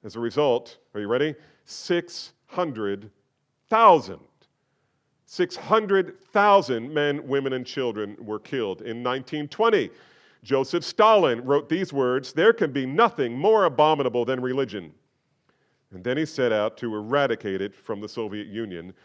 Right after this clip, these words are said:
and sixty million people lost their lives. Today, the persecution continues around the world. In fact, it has been estimated that more m-,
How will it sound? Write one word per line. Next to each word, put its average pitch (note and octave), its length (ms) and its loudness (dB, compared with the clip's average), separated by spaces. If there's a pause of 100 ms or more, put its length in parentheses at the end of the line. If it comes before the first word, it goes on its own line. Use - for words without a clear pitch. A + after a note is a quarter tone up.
(260)
and F#2+ 160 -12
sixty E3 680 -8 (240)
million B2+ 600 -4
people F#2+ 640 -14 (280)
lost F#2+ 440 -10
their F2+ 160 -10
lives. - 840 -20 (1000)
Today, C#3 380 0
the C3+ 100 -4
persecution B2+ 640 -8
continues G2 560 -12
around F#2 240 -10
the F#2+ 80 -12
world. F2 340 -14 (1000)
In F#2 80 -18
fact, G#2+ 340 -4 (680)
it G2+ 80 -12
has B2 100 -10
been C3 160 -4
estimated G#2+ 600 -6
that G2+ 120 -8
more A#2 460 -4 (440)
m-, G2+ 200 -16